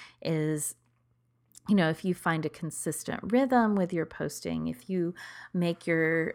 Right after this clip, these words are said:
uh, content interesting, if you adjust the brightness so that the photos are really good quality, if you use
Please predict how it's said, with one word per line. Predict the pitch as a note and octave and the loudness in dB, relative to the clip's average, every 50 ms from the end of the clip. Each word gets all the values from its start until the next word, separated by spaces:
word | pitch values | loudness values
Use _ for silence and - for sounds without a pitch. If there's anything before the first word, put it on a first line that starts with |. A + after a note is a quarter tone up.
| - _ - | -4 _ 0
uh, | E3+ D#3 D3+ D#3 | 2 2 2 0
content | D#3+ - - F#3 E3+ E3 D#3+ - - E3+ D#3 - - - | -2 -4 -2 -2 0 0 -2 -4 -4 -4 -6 -4 -4 -2
interesting, | G3 G3+ A3 - - B3 A#3 A3 A3+ - - - A3+ A3 G#3+ G#3+ G#3 G#3+ G#3+ - - - - - - - | 0 0 0 2 2 2 2 2 0 -4 -4 -2 0 0 2 0 0 -2 -4 -6 -12 -18 -18 -20 -10 -6
if | - E3 - - | -6 -6 -4 -4
you | - E3+ E3 - - | -4 -2 -2 -2 -2
adjust | D#3 - - D3+ D3+ - - - | -4 -4 -4 -4 -4 -4 -6 -8
the | - E3 | -8 -4
brightness | - G#3 B3 C4 B3+ B3+ - A3 G#3 G3+ G3+ - | 2 4 4 4 4 2 0 0 0 0 -2 -4
so | - - E3 - | -4 -4 -2 -2
that | - - - - | -2 -4 -6 -8
the | E3+ | -12
photos | - - - E3 E3 E3 E3 E3 D#3 - | -8 -4 -2 0 0 2 0 0 -2 -2
are | D#3+ D#3 | -6 -4
really | D#3 D3+ C#3 D3+ - - | -2 -2 -2 -2 -2 -4
good | - - - - - | -4 -6 -8 -8 -10
quality, | - - - - C#4+ C#4 C4+ C4+ C4 B3 B3+ B3+ B3 A3+ - | -16 -10 0 4 4 6 6 4 4 4 4 4 4 2 2
if | - F3 - - | 0 -4 -4 -4
you | F3 E3+ | -4 -2
use | E3+ D#3+ D#3+ | -2 -4 -4